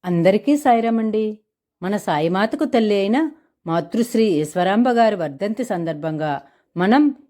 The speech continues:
ఈ వారం రోజులు వారోత్సవాలు జరుపుకున్నాం కదండి. ఈ వారోత్సవాలలో మా బాల వికాస్ చిన్నారులు చేసిన నృత్యాలు ఐదు భాగాలుగా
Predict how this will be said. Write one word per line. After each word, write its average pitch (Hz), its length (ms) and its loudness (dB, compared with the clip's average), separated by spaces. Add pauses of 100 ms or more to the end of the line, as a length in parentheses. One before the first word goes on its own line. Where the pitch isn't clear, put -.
(140)
ఈ 208 80 2
వారం 185 400 2
రోజులు 190 520 0 (300)
వారోత్సవాలు 254 680 2
జరుపుకున్నాం 196 640 -4
కదండి. 165 560 -4 (400)
ఈ 226 140 4
వారోత్సవాలలో 202 1080 2 (380)
మా 208 200 0
బాల 170 320 -2
వికాస్ 254 520 0
చిన్నారులు 226 540 0
చేసిన 254 360 -2 (440)
నృత్యాలు 185 640 2 (960)
ఐదు 226 260 4
భాగాలుగా 180 800 -2